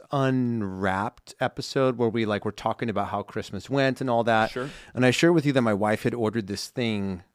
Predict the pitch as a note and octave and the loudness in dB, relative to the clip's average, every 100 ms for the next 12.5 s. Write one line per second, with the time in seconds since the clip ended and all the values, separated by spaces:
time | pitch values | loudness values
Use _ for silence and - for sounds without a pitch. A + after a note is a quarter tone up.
0 | _ A2+ G#2+ G#2+ - - A#2+ G#2+ G2+ G#2+ | _ -4 -2 -6 -6 -6 -4 -4 -6 -6
1 | G#2 G#2+ F2+ E2+ G2 G#2 G#2+ B2+ A#2+ G#2 | -4 -6 -8 -6 -2 0 0 -2 -6 -2
2 | G2+ F#2+ A2 F#2+ F2+ - A#2+ - - C#3 | -4 -4 -6 -6 -8 -8 -10 -10 -4 0
3 | B2 A#2+ - A2+ A2 G#2+ G#2 - - _ | 0 0 -2 0 0 -2 -6 -12 -20 _
4 | - G2 - B2+ C3 A#2 A2+ G#2+ - - | -12 -10 -6 -4 -4 -4 -2 -4 -8 -14
5 | _ A#2 G#2 G2+ G#2 G#2 - - - _ | _ -6 -4 -2 0 -2 -4 -14 -20 _
6 | _ _ - A2+ C3+ D#3+ E3+ D#3+ B2+ A2 | _ _ -10 -6 0 2 0 -2 -2 -2
7 | A#2 A#2+ D#3 C#3 D3 D3+ C#3 B2 E3+ G#3+ | -2 -2 0 2 0 0 0 -2 -2 -2
8 | C3+ - D3 C3 C3 A3+ D#3 G2+ - - | -2 -2 -2 -2 -2 4 2 2 -8 -20
9 | _ _ _ - G3 E3+ D#3+ D#3+ C3 C3+ | _ _ _ 0 2 2 2 0 0 -2
10 | G3+ C4+ D3+ C3 - _ _ _ _ _ | 2 2 2 0 -4 _ _ _ _ _
11 | - D3 G#3+ G#3 D3+ F#3 D#3 E3+ A#3+ D#3+ | -8 0 2 2 2 0 0 -2 -2 0
12 | C3+ A#2+ G2 G#2 D3+ | 2 0 -2 -4 -6